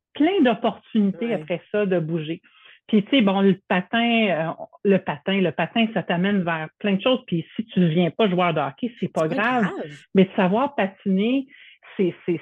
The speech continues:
Speaker 1: c'est, c'est d'aller faire des sentiers, c'est d'aller sur une patinoire communautaire dans ton village ou dans ton quartier, puis avoir du plaisir avec tes amis. C'est peut-être faire des rencontres intéressantes.
Speaker 2: Mhm.
Speaker 1: Tu sais, c'est, ça,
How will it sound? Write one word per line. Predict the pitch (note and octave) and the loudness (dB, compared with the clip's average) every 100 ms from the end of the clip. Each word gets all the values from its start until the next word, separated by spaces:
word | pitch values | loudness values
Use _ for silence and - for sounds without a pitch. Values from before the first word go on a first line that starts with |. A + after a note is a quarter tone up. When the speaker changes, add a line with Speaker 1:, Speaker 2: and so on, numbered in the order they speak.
| - | -4
Speaker 1:
c'est, | E3+ D3+ | -6 -4
c'est | F3 | -4
d'aller | E3 F3 F3 | 0 0 0
faire | G#3+ A3 | -2 -2
des | G3+ - | -2 -4
sentiers, | F3 D#3+ _ C4 C4+ C4 | -10 -10 _ 0 0 2
c'est | G3+ | 2
d'aller | F3 F3 G#3 - | 4 4 2 -2
sur | F3+ | -2
une | F#3 E3+ | 0 0
patinoire | F#3+ F3+ - G3 G3+ | -4 -6 -8 -8 -6
communautaire | - F#3 F3 E3+ D#3 G3+ A3 A#3 | 0 2 2 0 -2 0 2 2
dans | F#3 E3+ | 0 -2
ton | F3+ E3+ | -2 -2
village | E3+ E3 F3+ A#3 A3 | -2 -2 -2 -2 -2
ou | F3+ | -2
dans | D#3+ E3+ | -2 -2
ton | F3+ F3 | -2 0
quartier, | F3+ - _ A3 B3 A#3 | -2 -4 _ 0 2 2
puis | - | 2
avoir | E3+ F3 F#3 | 2 2 0
du | - | 0
plaisir | G3 F3+ G#3 | 0 2 2
avec | A3 F#3 E3+ | 2 0 -2
tes | - F3 | -2 -2
amis. | E3 F3+ B3+ | -2 -4 -4
C'est | F#3+ | -4
peut-être | G#3+ A3 D4 - | -4 -2 -4 -2
faire | A3 | 0
des | G3 F3+ | 4 2
rencontres | E3+ D3+ G#3 C4+ C#4 | 0 -4 -4 -4 -4
intéressantes. | F#3+ F3+ F3 D#3+ D#3 A3+ | -4 -2 0 -2 -2 -2
Speaker 2:
Mhm. | F#3+ F#3+ F#3+ A3+ F#4+ _ | 0 0 0 -2 -4 _
Speaker 1:
Tu | D#4 | 2
sais, | E4 - | 2 2
c'est, | C4 - G3 | -2 -2 -2
ça, | A#3 | 0